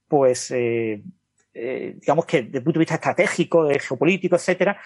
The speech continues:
pues sea más peligroso el montar muchos reactores de uranio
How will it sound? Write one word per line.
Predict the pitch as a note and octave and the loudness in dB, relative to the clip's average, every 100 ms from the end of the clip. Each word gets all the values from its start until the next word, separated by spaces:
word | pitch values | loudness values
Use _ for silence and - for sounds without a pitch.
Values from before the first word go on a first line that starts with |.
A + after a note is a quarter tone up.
| - | -8
pues | - D3 | -4 -2
sea | F3+ | -2
más | E3 F#3 - | 0 -2 0
peligroso | F3+ E3 E3 E3+ - | 2 4 4 4 2
el | D#3 | -2
montar | C#3+ C3+ D#3 C#3+ | -2 -2 -2 -2
muchos | D3+ D#3 | -4 -2
reactores | C#3+ C3+ D#3+ C#3 | 0 0 -2 -2
de | |
uranio | C#3+ E3 D#3 E3 | -2 -2 -2 -4